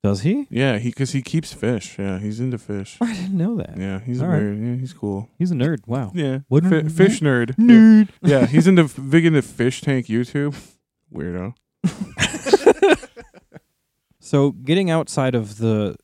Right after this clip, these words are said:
Speaker 1: explicit elvish terms for dragons in the history of Middle-earth, there are two other types of dragons that I wanted to touch on. We've got cold drakes, uh, which are basically dragons that don't breathe fire. It's unclear whether or not this means they have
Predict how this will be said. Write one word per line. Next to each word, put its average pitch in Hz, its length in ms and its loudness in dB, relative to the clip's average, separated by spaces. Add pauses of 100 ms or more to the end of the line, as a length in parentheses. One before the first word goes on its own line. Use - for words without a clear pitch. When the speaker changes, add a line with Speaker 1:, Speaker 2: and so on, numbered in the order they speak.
Speaker 1:
explicit 135 560 -4 (260)
elvish 123 440 -4
terms 123 360 -2
for 113 120 -8
dragons 107 460 -6
in 107 100 -6
the 101 60 -6
history 101 400 -8
of 95 100 -10
Middle-earth, 98 500 -10 (200)
there 123 160 2
are 120 100 2
two 175 240 -2
other 143 180 2
types 123 280 -8
of 104 80 -12
dragons 101 400 -6
that 101 80 -8
I 98 60 -4
wanted 101 320 -6
to 90 80 -12
touch - 340 -8
on. 95 220 -8
We've 101 160 -6
got 98 300 -6 (280)
cold 139 460 -2
drakes, - 680 -12 (300)
uh, 87 320 -8 (160)
which 117 400 -2
are 113 100 -2
basically 120 400 2
dragons 127 480 0
that 120 160 0
don't 120 300 -2
breathe 120 340 0
fire. 90 600 -4 (180)
It's 131 140 -4
unclear 147 520 2
whether 131 320 4
or 120 40 2
not 117 260 -4
this 117 220 -4
means 120 400 -6
they 113 120 -2
have 98 520 -8